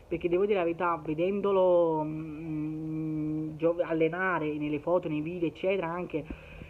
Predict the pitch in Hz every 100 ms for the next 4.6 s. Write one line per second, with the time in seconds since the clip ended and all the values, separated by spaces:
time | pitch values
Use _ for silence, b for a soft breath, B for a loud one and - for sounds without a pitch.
0 | B 180 165 160 156 156 151 151 160 165
1 | 165 165 160 196 214 202 185 156 151 143
2 | 120 107 131 147 185 185 175 160 - 165
3 | 151 190 175 156 151 151 156 170 165 196
4 | 190 180 165 156 160